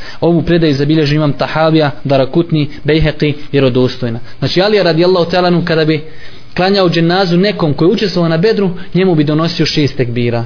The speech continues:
na njegovoj dženazi. Kada bi klanjao drugim ashabima koji nisu učestvovali na Bedru, njima pet, a ostalom narodu koji nisu bili ashabi, njima bi,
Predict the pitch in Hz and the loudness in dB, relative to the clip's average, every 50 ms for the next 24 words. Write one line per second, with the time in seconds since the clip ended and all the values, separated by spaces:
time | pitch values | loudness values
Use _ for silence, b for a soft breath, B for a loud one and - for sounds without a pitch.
0 | - - 135 131 147 147 131 135 131 117 120 117 117 117 117 117 110 - B B | -4 -2 -2 0 0 0 0 0 -2 -2 -2 -2 -4 -2 -4 -4 -4 -6 B B
1 | B B B - 170 175 180 170 175 175 226 247 240 233 208 175 190 294 320 226 | B B B -2 0 2 2 2 2 0 0 0 2 2 2 2 2 2 2 2
2 | 214 202 190 170 175 - 190 208 220 202 196 185 180 190 190 226 269 277 - 233 | 2 2 0 0 0 -2 -2 -2 0 0 0 0 0 0 2 2 2 2 0 0
3 | 208 208 190 - 196 190 180 175 175 175 196 220 208 208 214 202 202 220 214 202 | -2 -2 -2 -2 0 0 2 2 2 2 2 2 2 2 2 2 2 2 2 0
4 | 190 - - 208 180 139 117 - - B B B B B - 131 139 165 202 196 | -2 -2 -2 0 2 2 0 0 -4 B B B B B -4 -2 0 2 0 0
5 | - - - 175 160 151 147 143 151 160 170 180 180 156 143 143 - 151 143 143 | 0 -2 -2 0 0 2 2 2 2 2 2 0 2 0 0 0 0 0 2 2
6 | 165 196 185 - 165 151 165 170 160 147 139 - - 156 160 165 165 160 156 151 | 2 2 0 0 0 0 2 2 2 0 0 -2 -2 -2 0 0 0 0 0 -2
7 | B B B 139 147 160 156 143 139 139 147 147 | B B B -2 0 0 0 0 0 0 0 -2